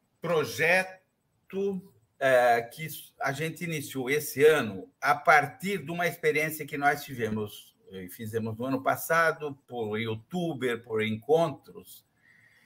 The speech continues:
e que nós fomos acumulando informações e experiências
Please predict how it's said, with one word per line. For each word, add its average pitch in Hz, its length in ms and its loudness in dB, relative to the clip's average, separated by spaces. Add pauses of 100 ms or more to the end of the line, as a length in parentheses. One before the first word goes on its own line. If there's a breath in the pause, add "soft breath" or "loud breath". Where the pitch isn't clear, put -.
(140)
e 139 100 -2
que 185 200 2
nós 208 240 4
fomos 185 260 0
acumulando 139 760 4
informações 143 1000 4
e 127 100 -2
experiências 123 1000 -2